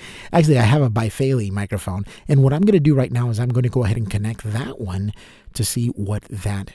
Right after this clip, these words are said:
sounds like, and then I'll cut the, um, the sound however I need to.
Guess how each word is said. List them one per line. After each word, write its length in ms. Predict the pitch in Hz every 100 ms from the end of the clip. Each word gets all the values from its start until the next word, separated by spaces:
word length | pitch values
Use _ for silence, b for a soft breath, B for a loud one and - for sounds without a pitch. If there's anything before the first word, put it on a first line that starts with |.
| _
sounds 460 | - - 90 92 -
like, 220 | 82 95
and 140 | 110 160
then 80 |
I'll 120 | 175 160
cut 300 | - 131 -
the, 420 | 120 104 104 101 123 120 -
um, 540 | 101 85 101 - - -
the 140 | 120
sound 380 | - 113 110 95
however 320 | 107 104 104
I 100 | 92
need 240 | 101 131 -
to. 220 | 92